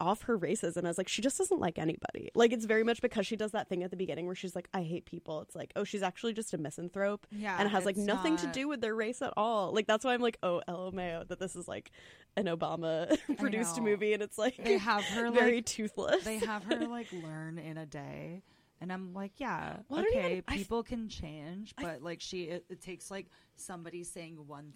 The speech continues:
Speaker 2: thing for her to be like, "Damn, yeah,
Speaker 1: Well,
Speaker 2: I was really racist."
Speaker 1: I feel like it's implied that she's not even actually racist. I feel like it's implied that she just doesn't trust any people at all. Like, I don't
Speaker 2: Mm,
Speaker 1: think that she
Speaker 2: like
Speaker 1: has the, like, l-, quote unquote learning moment. You know what I
Speaker 2: Yeah.
Speaker 1: mean? Like, 'cause they never really explicitly do that, which I think is,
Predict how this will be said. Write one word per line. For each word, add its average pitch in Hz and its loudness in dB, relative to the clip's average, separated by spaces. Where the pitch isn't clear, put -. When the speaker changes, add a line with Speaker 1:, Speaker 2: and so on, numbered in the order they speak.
Speaker 2:
thing 147 -12
for 151 -10
her 147 -10
to 143 -12
be 139 -14
like, 131 -10
"Damn, 143 -6
yeah, 151 0
Speaker 1:
Well, 143 2
Speaker 2:
I 151 0
was 147 -2
really 139 -4
racist." 139 -6
Speaker 1:
I 359 2
feel 392 4
like 440 4
it's 466 0
implied 311 4
that 339 2
she's 285 2
not 247 6
even 269 2
actually 226 0
racist. 185 2
I - 0
feel 208 2
like 202 2
it's 247 2
implied 185 2
that 196 0
she 220 -2
just 180 0
doesn't 196 -2
trust - -2
any 170 2
people 170 -2
at - -2
all. 165 -2
Like, 202 4
I 214 4
don't 254 6
Speaker 2:
Mm, - 2
Speaker 1:
think 320 2
that 294 -2
she - -2
Speaker 2:
like 160 -2
Speaker 1:
has 196 0
the, 226 0
like, 196 4
l-, 165 -6
quote 190 0
unquote 185 -2
learning 180 -2
moment. 311 0
You 262 2
know 226 4
what 233 6
I 240 6
Speaker 2:
Yeah. 247 4
Speaker 1:
mean? 196 2
Like, 226 2
'cause 233 2
they 226 6
never 226 2
really 247 2
explicitly 175 -4
do 165 -8
that, 208 0
which 233 0
I 233 6
think 226 2
is, 185 -4